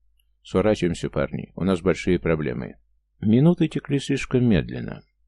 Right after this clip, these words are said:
Прима ушла в сторону, и теперь со всей очевидностью стало ясно, что грузовик выбрал своей целью фрегат. Он стремился к пиратскому кораблю на полной скорости.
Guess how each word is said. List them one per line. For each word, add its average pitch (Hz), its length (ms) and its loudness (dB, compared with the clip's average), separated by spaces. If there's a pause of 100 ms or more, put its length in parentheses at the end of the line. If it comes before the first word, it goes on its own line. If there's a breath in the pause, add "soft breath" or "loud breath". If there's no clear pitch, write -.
(260)
Прима 180 300 4
ушла 147 260 -2
в 143 100 -4
сторону, 113 440 2
и 107 80 4
теперь - 340 -4
со 117 220 -2
всей 110 240 0
очевидностью 120 520 -4
стало 113 300 -6
ясно, 95 420 0
что - 200 -8
грузовик 98 480 -2
выбрал 107 240 2
своей 87 260 0
целью 107 340 -6
фрегат. - 400 -6 (840 loud breath)
Он 101 80 4
стремился 117 500 0
к - 80 -8
пиратскому 98 480 -2
кораблю 87 380 -2
на 104 140 0
полной 87 320 0
скорости. - 640 -10